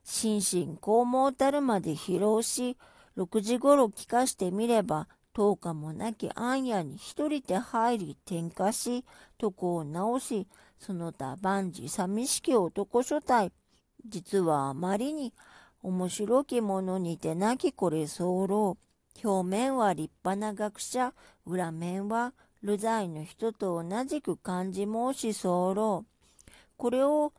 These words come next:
米国人の同輩と比すればいかん。彼らは一つとして無才なるものなく、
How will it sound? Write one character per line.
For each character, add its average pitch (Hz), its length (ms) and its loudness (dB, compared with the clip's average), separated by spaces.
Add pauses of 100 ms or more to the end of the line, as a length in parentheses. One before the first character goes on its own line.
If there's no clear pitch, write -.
(200)
米 196 220 2
国 269 380 4
人 254 300 2
の 151 140 -4
同 208 280 2
輩 247 320 2
と 240 140 -4
比 233 200 -4
す 285 160 0
れ 269 140 8
ば 143 220 2
い 147 80 -2
か 240 280 6
ん。 165 140 -4 (800)
彼 214 300 2
ら 160 120 2
は 147 200 -6
一 - 320 -2
つ - 120 -12
と 247 160 6
し - 140 -4
て - 220 -6 (260)
無 208 160 -2
才 269 320 4
な 294 200 0
る 302 120 -2
も 190 160 0
の 143 180 -4
な 208 200 2
く、 - 160 -20